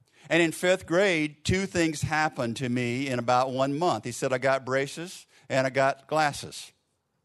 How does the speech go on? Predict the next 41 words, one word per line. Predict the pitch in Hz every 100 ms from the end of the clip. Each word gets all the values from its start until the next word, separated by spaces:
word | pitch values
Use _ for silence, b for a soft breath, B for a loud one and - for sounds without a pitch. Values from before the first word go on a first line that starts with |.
| _ _ _ _ _ B B
I | 147 170
had | 175
great | 147 170 190
friends | - 175 180 180
until | 165 175 175
then. | 165 165 190
They | 147 156
hung | 143 160 165
around | 160 156 165 175
me. | 202 - b b b b _
But | 131 143 143 _ _ _ _ -
all | 151 208
of |
a | 190
sudden, | - 196 208 180 143
they | 160
were | 180 156
joining | 127 165 165 156
in | 160
with | 156
my | 147 139
other | 131 185 208 180
friends | 151 143 139 143 - - - b b 147
as | 160
they | 156 160
were | 151 131 - _
yelling | - 143 208 269 208
at | 143 131
me, | 127 123
saying, | 143 147 143
'Close | - 202 202 180
your | 175
mouth, | 180 185 143 - - - -
metal | 120 127 117 113
mouth. | 110 120 135
We | 135 160
don't | 151 135
wanna | 123
see | - 131 110
that | 95 95
smile. | - 95 95 110 175